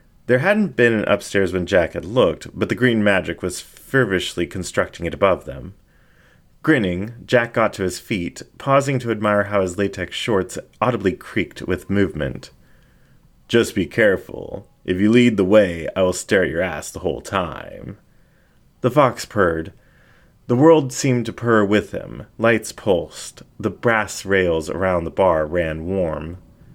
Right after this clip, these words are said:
"Then I have no choice, do I?" the fox cooed, distracted from his book by his hunger.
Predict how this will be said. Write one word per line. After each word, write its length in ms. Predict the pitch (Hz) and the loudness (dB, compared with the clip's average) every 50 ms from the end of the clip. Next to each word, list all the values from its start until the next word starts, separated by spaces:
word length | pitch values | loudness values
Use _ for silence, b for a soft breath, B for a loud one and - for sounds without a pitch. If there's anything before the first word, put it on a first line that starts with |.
| b b b b b b b b b b b b b b b b - | b b b b b b b b b b b b b b b b -12
"Then 300 | - 135 147 180 180 175 | -2 2 4 6 6 8
I 120 | 180 180 | 6 6
have 340 | 180 175 180 185 180 165 160 | 6 4 4 2 2 2 2
no 180 | 175 175 175 165 | 4 4 4 4
choice, 640 | 165 - - 180 190 175 131 107 98 90 - 95 98 | 4 0 -2 0 2 4 4 4 4 2 -2 -6 -4
do 300 | - 131 143 147 135 104 | 0 0 2 4 4 4
I?" 480 | 92 90 87 85 85 85 85 92 98 - - - - | 4 2 0 -2 -4 -6 -8 -10 -14 -16 -20 -4 -2
the 100 | 107 95 | -2 0
fox 400 | - - 90 - - - - - | 2 2 0 0 -2 -6 -14 -14
cooed, 460 | - - - 92 82 80 82 82 - B B B B B B B - | -10 -6 -4 -4 -4 -4 -4 -8 -10 B B B B B B B -4
distracted 560 | 113 110 - - 113 104 - - 104 90 - | -4 0 2 2 0 0 0 -4 -6 -6 -6
from 160 | - 92 87 | -8 -8 -8
his 100 | 87 - | -8 -8
book 340 | - - 98 87 - - - | -4 -2 -2 -2 -2 -4 -4
by 180 | - 87 82 | -4 -2 -2
his 120 | 85 82 - | -2 -4 -4
hunger. 500 | - 87 82 82 78 80 82 85 95 117 | -4 -6 -6 -6 -6 -8 -8 -8 -10 -12